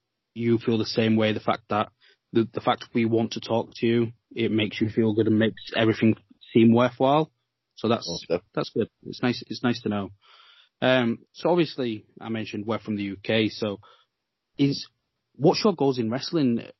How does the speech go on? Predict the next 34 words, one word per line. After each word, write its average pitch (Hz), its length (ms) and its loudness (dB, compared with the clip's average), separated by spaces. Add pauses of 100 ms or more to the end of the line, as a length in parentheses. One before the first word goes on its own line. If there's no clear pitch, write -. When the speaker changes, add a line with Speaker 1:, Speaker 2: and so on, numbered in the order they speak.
(440)
Speaker 1:
Are 127 40 -2
you 131 200 4
wanting 113 380 0 (100)
to 110 100 -2
travel 123 380 0
out 127 280 -2
to - 100 -10
different 131 320 -2
countries? 131 800 0 (460)
Do - 80 0
you 120 60 6
know 113 160 4
much 143 140 6
Speaker 2:
Oh, 190 40 6
Speaker 1:
about, 131 180 4
Speaker 2:
yeah. - 60 -4
Speaker 1:
like, 113 100 -4
the 120 80 -6
U 117 40 -8 (200)
K 120 120 0
wrestling 127 380 0
scene? 147 340 -2 (1200)
Speaker 2:
Oh 131 80 6
yeah, 95 180 6
I've, 98 100 2 (120)
I've 107 220 4
been 104 120 -2
watching 104 320 2
P 101 140 -10
C 90 160 -12
W, 110 420 4
I've 80 100 0
been 85 120 -10
watching, 82 500 -6